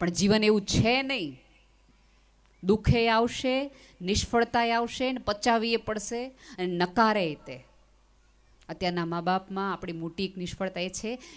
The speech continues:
કે આપણે બાળકોને ના સાંભળતા નથી શીખવાડતા. થોડીક નાની ટેવ પાડો કે પપ્પા ના પાડે કે મમ્મી ના પાડે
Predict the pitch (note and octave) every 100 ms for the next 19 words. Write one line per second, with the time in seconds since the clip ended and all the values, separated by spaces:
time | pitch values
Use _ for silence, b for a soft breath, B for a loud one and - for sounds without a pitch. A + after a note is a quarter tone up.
0 | B D#3+ D3+ F#3 F3 D3+ E3 - F#3 G3
1 | E3 D3 D#3 F3+ F#3 E3 - D#3 D3+ D3+
2 | - D3 D3+ D#3 - D3+ - D3+ D3+ D#3+
3 | D#3 - - - - - - - - -
4 | - - - - - - - - - E4
5 | - G#3 E3+ E3 F3 G#3 F#3+ - D#3+ D3+
6 | - C3+ A#2+ A#2 - - - - - -
7 | - - - - - B - F#3 F3 F3
8 | G3 F3 D3+ D#3+ F#3 - A3 A#3+ D4+ D#4+
9 | - B B - - - - - - -
10 | F3+ F3 G3+ G3 E3+ E3 F#3+ G3+ G#3 A#3
11 | C#4+